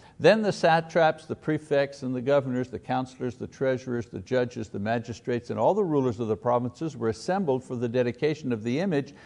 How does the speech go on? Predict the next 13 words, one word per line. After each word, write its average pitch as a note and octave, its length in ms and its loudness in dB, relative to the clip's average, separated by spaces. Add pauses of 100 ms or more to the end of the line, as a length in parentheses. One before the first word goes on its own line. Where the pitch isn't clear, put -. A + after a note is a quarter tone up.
(300)
that C#3+ 140 4
Nebuchadnezzar D#3+ 720 2
the C3 140 -2
king D#3 260 -4
had C3 200 0
set C#3 260 2
up. D#3+ 320 2 (260)
And D3+ 160 0
they D3+ 140 6
stood B3 340 -4
before G#3 320 4
the F3+ 180 2
image D3 600 0